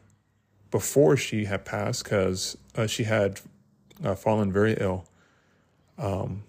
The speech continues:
my aunt was kinda stuck in a building down in, in, uh, Lower Manhattan,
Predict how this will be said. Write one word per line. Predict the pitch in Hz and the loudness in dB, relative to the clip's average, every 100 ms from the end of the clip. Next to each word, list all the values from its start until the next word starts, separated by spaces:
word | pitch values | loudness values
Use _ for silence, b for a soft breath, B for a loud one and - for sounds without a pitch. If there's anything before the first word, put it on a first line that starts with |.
| _ _ _ _ - - | _ _ _ _ -20 -4
my | - 117 | 2 4
aunt | 123 120 - | 4 4 4
was | 110 - | 2 2
kinda | 113 113 | 0 2
stuck | - - 117 | 2 2 0
in | 113 | 2
a | 98 | 2
building | 101 113 110 95 | 6 6 6 4
down | 95 95 95 90 | 4 4 0 0
in, | 104 95 92 95 - | -2 -2 -2 -6 -4
in, | 101 | -2
uh, | 90 | 2
Lower | 98 98 | 4 4
Manhattan, | 95 98 113 101 101 | 2 2 0 0 -4